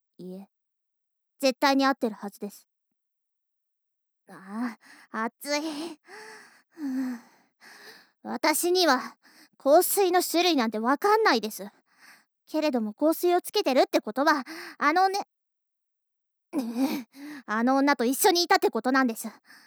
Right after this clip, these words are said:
だからですね、あの女は、私のことが憎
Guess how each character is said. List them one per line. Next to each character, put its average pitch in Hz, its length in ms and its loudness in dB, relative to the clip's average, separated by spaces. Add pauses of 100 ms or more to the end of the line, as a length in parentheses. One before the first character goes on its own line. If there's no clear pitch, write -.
(520)
だ 277 260 -2
か 294 160 2
ら 208 100 -2
で 202 140 -14
す - 120 -16
ね、 202 260 -12 (1500)
あ 240 140 -2
の 320 140 0
女 427 320 -2
は、 220 160 -10 (340)
私 339 340 0
の 415 120 -2
こ 427 100 -2
と 440 100 0
が 320 100 0
憎 226 280 0